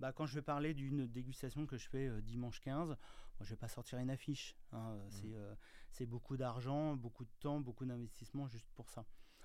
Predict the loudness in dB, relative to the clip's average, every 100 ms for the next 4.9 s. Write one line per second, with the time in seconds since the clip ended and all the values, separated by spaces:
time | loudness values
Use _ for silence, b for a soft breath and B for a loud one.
0 | B -4 0 0 -2 -4 -6 -4 -6 -4
1 | -4 -4 -4 -4 -6 -6 -6 -6 -6 -6
2 | -4 -4 -4 -6 -4 0 2 4 4 2
3 | 0 -2 -2 -4 -2 0 0 B B -4
4 | -2 -2 -4 -4 -6 -6 -2 -2